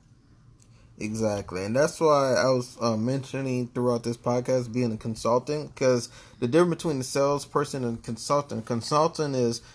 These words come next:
coming up with solutions of what can we do to better whatever that you're trying to benefit for. Consulting in homes, consult with you and find out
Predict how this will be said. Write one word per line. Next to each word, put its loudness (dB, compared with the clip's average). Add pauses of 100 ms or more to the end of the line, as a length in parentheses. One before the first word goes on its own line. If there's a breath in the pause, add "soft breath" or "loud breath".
(120 loud breath)
coming 2
up 4
with 0
solutions -2
of -4
what 2
can -2
we 0
do 0
to -2
better 2 (280 loud breath)
whatever 6
that 0
you're 0
trying -2
to -8
benefit -2
for. -4
Consulting 0
in -2
homes, -2 (280 loud breath)
consult 2
with -4
you 0
and -2
find 0
out 0